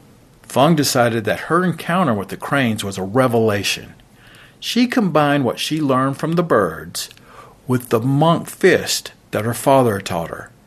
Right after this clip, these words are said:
and derived the physical outlines of the art that is now white crane.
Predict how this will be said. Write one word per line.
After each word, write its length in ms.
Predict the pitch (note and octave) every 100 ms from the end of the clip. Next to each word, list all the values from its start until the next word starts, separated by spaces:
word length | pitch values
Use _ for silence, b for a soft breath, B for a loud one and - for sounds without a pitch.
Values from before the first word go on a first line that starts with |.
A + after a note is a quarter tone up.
| B B B B
and 180 | D3+ C#3+
derived 680 | C3+ B2 C3 D3 D#3 F3 C#3+
the 80 |
physical 680 | - - F#3 F#3 G3 G3 F3+ -
outlines 720 | E3+ F3 A#2 G2 F#2 G2 G#2+
of 100 | G#2
the 120 | B2
art 440 | - D#3+ G2+ - -
that 140 | A#2+
is 140 | A#2
now 580 | C#3+ F3 E3+ F2+ E2+ A#2 - - _ - - -
white 320 | F#2 G#2 -
crane. 520 | - C3 A2+ F2+ -